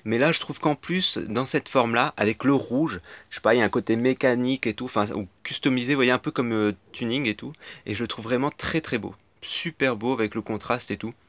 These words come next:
Puis le noir là, enfin vraiment, voilà, je suis amoureux de ce Pokémon. Et je trouve que la peluche est très réussie, avec sa langue là en mode écharpe, euh, je sais pas quoi.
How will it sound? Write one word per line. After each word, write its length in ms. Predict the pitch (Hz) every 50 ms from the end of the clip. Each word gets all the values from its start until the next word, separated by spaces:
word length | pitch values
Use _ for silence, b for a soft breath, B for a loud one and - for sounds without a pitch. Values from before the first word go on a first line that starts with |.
| _ -
Puis 80 | - 107
le 80 | 110
noir 340 | 107 107 107 107 117 123 120
là, 60 | 107
enfin 200 | 98 - - 107
vraiment, 340 | 98 110 123 131 139 160 170 202 -
voilà, 240 | 107 107 98 95 92
je 80 | - -
suis 160 | - 110 - - -
amoureux 440 | 110 131 135 135 127 113 127 147 143
de 80 | 127 117
ce 140 | - -
Pokémon. 480 | 92 - 139 131 - 104 98 98 98 117 B B B B B B B -
Et 100 | - 139
je 100 | 135 143
trouve 220 | 131 - - 160
que 80 | - 156
la 80 | 131 120
peluche 300 | - 120 131 165 - -
est 120 | 110 -
très 300 | - - - - 180 180
réussie, 420 | 160 143 120 107 - - 110 123 - _ - -
avec 200 | 110 107 104 -
sa 160 | - 110 101
langue 240 | 107 110 123 131 104
là 180 | 98 101 104
en 20 | 98
mode 220 | 98 98 95 95
écharpe, 440 | 101 101 - - 107 - - - 98
euh, 60 | 95
je 60 | 92
sais 80 | - -
pas 120 | - 98
quoi. 200 | 92 - 127 160